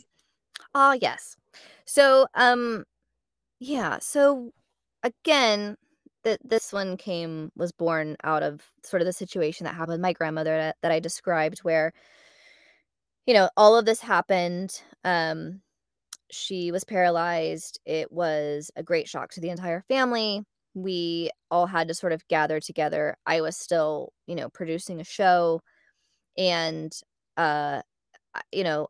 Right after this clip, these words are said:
I was, I had to be, I had to do my job, and I had to do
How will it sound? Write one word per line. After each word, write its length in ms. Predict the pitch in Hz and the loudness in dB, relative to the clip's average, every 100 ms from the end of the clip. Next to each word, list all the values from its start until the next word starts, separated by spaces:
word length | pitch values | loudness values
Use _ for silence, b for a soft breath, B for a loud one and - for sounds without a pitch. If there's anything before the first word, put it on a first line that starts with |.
| - | 0
I 140 | 170 | 2
was, 460 | 170 165 156 - - _ _ _ | 4 0 -2 -10 -12 _ _ _
I 120 | 196 208 | 2 4
had 320 | 220 202 208 | 4 2 2
to 80 | 185 | -6
be, 520 | 185 180 165 156 165 _ _ _ - | -6 -6 -4 -6 -8 _ _ _ -8
I 60 | |
had 220 | 240 240 | 2 2
to 160 | 202 175 _ | 2 -8 _
do 540 | 196 220 202 180 160 - _ _ _ _ 175 | -4 -2 -2 -4 -8 -12 _ _ _ _ -4
my 120 | 156 | -2
job, 320 | 160 147 - - _ 156 | 0 -2 -4 -16 _ -8
and 100 | 165 | -2
I 40 | |
had 260 | 185 185 175 | 4 4 4
to 120 | 180 | -6
do 560 | 170 175 170 160 156 | -4 -4 -4 -6 -8